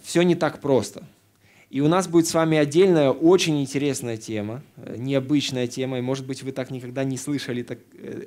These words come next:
об этом. Но сегодня понимание ученых в области генетики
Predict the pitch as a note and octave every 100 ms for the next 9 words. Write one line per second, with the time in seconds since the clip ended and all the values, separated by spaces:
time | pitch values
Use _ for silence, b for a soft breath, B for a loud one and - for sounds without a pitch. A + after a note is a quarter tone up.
0 | - B2+ B2+ B2+ B2+ D3+ F#3 b b b
1 | b C#3 - D#3 G#3 G3+ E3+ D3 D3+ D3+
2 | D#3+ D#3+ D3 C3+ C3+ D3+ C#3 A#2 G#2+ C3+
3 | B2+ A#2+ - A#2+ B2+ B2+ G#2+ G#2+ A#2